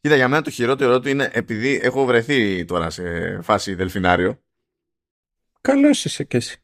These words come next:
Speaker 1: Το χειρό-, ε, τώρα, τι να σου πω, με σειράνε, δεν είναι. Αλλά το
Speaker 2: Ναι.
Speaker 1: χειρότερό του δεν είναι καν,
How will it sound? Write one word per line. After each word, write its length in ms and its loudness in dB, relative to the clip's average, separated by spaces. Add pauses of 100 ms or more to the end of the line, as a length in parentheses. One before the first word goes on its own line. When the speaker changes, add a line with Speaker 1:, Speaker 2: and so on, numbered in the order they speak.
(260)
Speaker 1:
Το 100 -2
χειρό-, 380 0
ε, 140 0
τώρα, 400 0
τι 100 -8
να 80 -4
σου 160 -12
πω, 80 -12
με 300 -2
σειράνε, 440 0
δεν 180 -2
είναι. 220 -4 (320)
Αλλά 220 -2
το 60 4
Speaker 2:
Ναι. 60 4
Speaker 1:
χειρότερό 520 2
του 380 -6
δεν 220 2
είναι 160 -2
καν, 460 -2